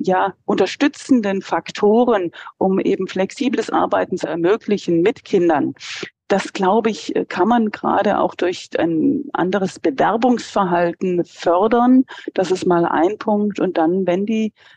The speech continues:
jeweiligen Mütter auch oder Mädchen hier bei uns sich bewerben und sagen, jetzt bin ich schwanger, dann trotzdem eben weiter zu unterstützen und den Kontakt zu halten. Ich find's immer sehr schade,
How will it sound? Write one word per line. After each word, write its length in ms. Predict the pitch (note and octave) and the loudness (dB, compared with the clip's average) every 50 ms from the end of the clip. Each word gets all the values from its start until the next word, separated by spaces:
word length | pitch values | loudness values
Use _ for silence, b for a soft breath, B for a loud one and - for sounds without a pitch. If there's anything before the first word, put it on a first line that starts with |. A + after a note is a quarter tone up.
| b b _ | b b _
jeweiligen 760 | - F#3 F#3+ - G3 F#3+ F3+ F#3 F3 F3+ F#3 F3+ F3 E3+ - - | -4 -4 0 0 0 0 0 -2 -4 -6 -6 -4 -4 -6 -6 -8
Mütter 640 | - - - F#3 - G#3+ A#3 A#3+ - C4 A3+ G#3 - - | -8 -8 -6 -4 -2 -2 -2 0 0 0 0 0 0 0
auch 280 | - E3+ F3 - - | 0 -2 -2 -4 -6
oder 360 | - E3 D#3 C#3+ - D#3 - _ _ - | -4 -4 -4 -2 -4 -6 -6 _ _ -8
Mädchen 440 | - C#4+ D#3 - - - G#3 F#3 F3 | -4 -2 -2 -2 -2 -4 -4 -2 -2
hier 380 | E3+ E3 F3 D#3+ D3+ D3 D3+ B B B B B | 0 0 0 0 0 -2 -2 B B B B B
bei 100 | - E3 | -4 -2
uns 220 | D#3+ B2 E3 F#3 - | 0 0 0 -2 -2
sich 220 | - F#3+ - - | -6 -8 -6 -4
bewerben 640 | - F3+ D3 - D3+ D#3+ F3+ G3+ G#3+ A3 A3+ G#3 _ _ _ _ - D#4+ | -4 -4 0 0 2 2 2 0 0 -2 -6 -14 _ _ _ _ -6 -4
und 140 | - F#3+ - | -4 -4 -2
sagen, 320 | - F3 E3 E3+ F3+ F3+ | -2 -2 -2 0 0 0
jetzt 240 | E3+ F3 - - - | -2 -2 -4 -4 -6
bin 100 | - F3+ | -4 -4
ich 140 | E3+ - - | -4 -6 -4
schwanger, 360 | - D#3+ D3 E3 F#3 F#3 - B B B B | -2 0 0 2 0 0 -2 B B B B
dann 180 | - E3+ E3 E3 | 0 2 2 0
trotzdem 600 | - - - E3 - - - - - A3 G#3+ - - | -2 -2 -2 -2 -2 -4 -6 -2 0 0 0 0 0
eben 320 | - - F#3+ - - F3 | -2 -2 -2 -2 -2 -2
weiter 340 | - - C#3 - - A3 G#3 | 0 0 0 2 0 0 -2
zu 120 | - - - | -2 -4 -6
unterstützen 720 | - F#3 - F3 - - - B3+ C4+ - - - G#3 D#3+ | -6 -6 -8 -8 -6 -2 -2 -2 -2 -2 -4 -4 -2 0
und 220 | - - E3+ - | 0 -2 -2 0
den 120 | - E3+ E3+ | -2 -2 -2
Kontakt 580 | - - F3 E3 E3 - - A#3 - - - | -2 -2 -4 -4 -4 -4 -6 -6 -6 -8 -12
zu 180 | - - G#3+ D#3+ | -6 -6 -4 -2
halten. 340 | D#3+ D3 C#3 - - - D4+ | -2 -2 -2 -2 -2 -2 -4
Ich 160 | - - - | -4 -4 -4
find's 200 | - G4 F#4+ - | -6 -4 -4 -2
immer 200 | - G3 F#3+ F#3 | 0 0 0 0
sehr 200 | - F3+ F#3 F#3+ | 2 0 0 0
schade, 500 | F#3 - F3+ E3 E3 F#3+ A3 A3+ A3 G3+ | 0 0 -2 0 0 0 2 2 0 0